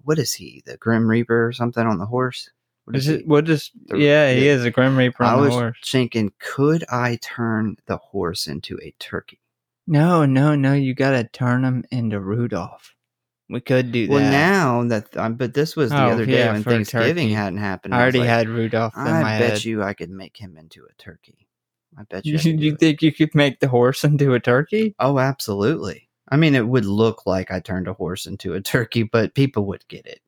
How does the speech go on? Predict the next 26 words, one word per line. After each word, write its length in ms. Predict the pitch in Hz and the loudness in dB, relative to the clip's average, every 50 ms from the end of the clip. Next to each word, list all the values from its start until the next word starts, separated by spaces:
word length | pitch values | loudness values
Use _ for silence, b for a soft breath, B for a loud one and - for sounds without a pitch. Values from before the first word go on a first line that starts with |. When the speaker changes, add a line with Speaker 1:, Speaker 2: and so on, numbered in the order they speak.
| B B B B B | B B B B B
Speaker 1:
<laughs> 260 | B B 135 123 - | B B -2 0 2
As 280 | 170 147 131 - - - | 0 0 0 -4 -2 0
they 160 | 165 156 139 | 0 0 0
drove 420 | 107 - 135 131 131 131 117 - - | 0 0 0 2 2 0 -2 -2 -2
past, 380 | 123 120 113 110 104 - - | 0 0 0 0 -2 -4 -4
they 140 | - 107 110 | -6 -4 -4
would 220 | 104 107 95 - _ | -4 -8 -12 -14 _
get 160 | - 98 95 | -8 -8 -8
it. 420 | - - _ _ _ - 139 131 - | -8 -16 _ _ _ -6 -6 -2 0
<laughs> 720 | 151 - 165 175 170 - 175 - - _ - - _ - | 0 0 2 0 0 0 -4 -6 -6 _ -14 -20 _ -12
Speaker 2:
Yeah, 640 | 147 147 147 143 143 147 147 143 143 143 143 139 131 - _ - | -8 -6 -2 -2 0 0 0 0 0 -2 -2 -4 -6 -8 _ -4
Speaker 1:
But 80 | 127 | 0
Speaker 2:
we 140 | 139 170 254 | 2 2 4
would 120 | 175 165 151 | 4 2 2
Speaker 1:
yeah, 120 | 123 110 | 2 2
Speaker 2:
get 240 | - 131 123 117 117 | 2 2 2 4 2
Speaker 1:
I, 40 | 123 | 2
Speaker 2:
it. 200 | 127 135 - - | 0 0 -2 0
Speaker 1:
I 80 | - - | -2 -2
Speaker 2:
<laughs> 240 | 123 107 - 185 151 | -2 0 0 0 2
Speaker 1:
definitely 480 | 123 127 185 151 123 120 117 113 104 | 2 2 2 2 0 -2 -2 -2 -2
think 260 | 101 - 107 104 98 95 | -4 -4 -6 -6 -6 -6
I 160 | 90 87 90 | -8 -8 -8
could 200 | - 101 85 92 | -8 -8 -10 -10
do 120 | 87 76 - | -12 -16 -16
it, 120 | - - | -18 -20